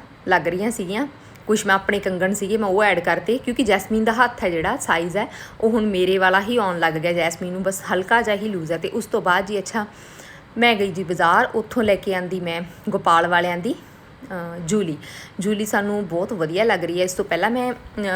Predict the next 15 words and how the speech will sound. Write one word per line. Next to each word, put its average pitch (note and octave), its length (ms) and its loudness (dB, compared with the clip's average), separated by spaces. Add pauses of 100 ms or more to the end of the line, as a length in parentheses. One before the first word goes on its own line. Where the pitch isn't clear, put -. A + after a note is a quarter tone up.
(240)
ਇੱਕ - 240 -8
ਜਗ੍ਹਾ G3 240 2
ਤੋਂ C4+ 200 4
ਹੋਰ F#3+ 120 4
ਟਰਾਈ F3 240 4
ਕੀਤੀ F3+ 280 -4
ਸੀਗੀ F#3 320 -4 (260)
ਤੇ F3+ 200 0
ਉਹਨਾਂ F#3 220 0
ਦੀ G3 120 0
ਜੂਲੀ F#3 320 -2
ਬਹੁਤ F3+ 420 2
ਜ਼ਿਆਦਾ E3+ 260 4
ਟੇਸਟੀ E3+ 400 -4
ਸੀ। A#3 180 -8